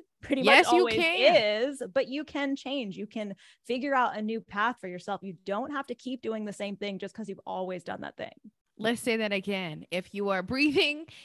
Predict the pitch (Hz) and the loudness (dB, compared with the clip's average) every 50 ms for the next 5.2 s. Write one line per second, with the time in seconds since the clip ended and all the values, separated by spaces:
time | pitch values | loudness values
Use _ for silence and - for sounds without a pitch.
0 | 285 - - 196 226 247 - 190 190 - 208 233 262 311 359 - 320 - 330 349 | -10 -4 -4 -2 0 0 0 0 0 4 6 6 8 8 8 6 8 8 8 8
1 | 349 339 339 339 339 320 320 320 311 311 - _ _ _ _ _ _ - 170 202 | 8 6 4 6 6 8 6 6 4 0 -4 _ _ _ _ _ _ -6 -2 2
2 | 262 285 311 330 330 339 311 - 302 302 294 294 277 277 285 285 - - - - | 2 4 6 6 6 6 8 8 8 8 8 6 6 6 6 4 2 0 -4 -2
3 | - 277 294 285 277 285 262 - - - - - 190 175 190 254 285 277 214 - | 4 6 6 8 8 6 2 0 -6 -16 -16 -14 -6 0 2 4 4 4 4 2
4 | 277 247 247 269 262 254 247 254 254 233 - - 254 254 262 269 247 220 190 143 | 0 0 2 0 0 2 2 2 2 2 2 2 4 4 4 6 4 4 2 2
5 | 98 101 107 | -2 -6 -10